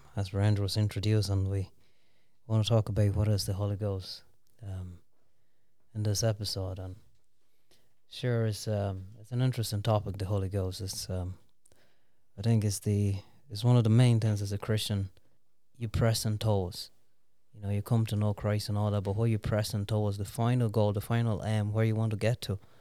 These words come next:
is actually the filling of the baptism of the Holy Ghost. And so in this episode, as we talk about what is the Holy Ghost, I, I just wondered, brothers, if we could start by, you know, talking about it to say, you know,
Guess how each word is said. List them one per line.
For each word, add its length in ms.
is 140
actually 260
the 80
filling 380
of 80
the 80
baptism 500
of 120
the 80
Holy 260
Ghost. 360
And 180
so 160
in 60
this 160
episode, 400
as 180
we 60
talk 260
about 220
what 140
is 100
the 80
Holy 220
Ghost, 360
I, 280
I 20
just 180
wondered, 300
brothers, 260
if 80
we 60
could 140
start 280
by, 280
you 100
know, 220
talking 260
about 160
it 220
to 100
say, 280
you 80
know, 360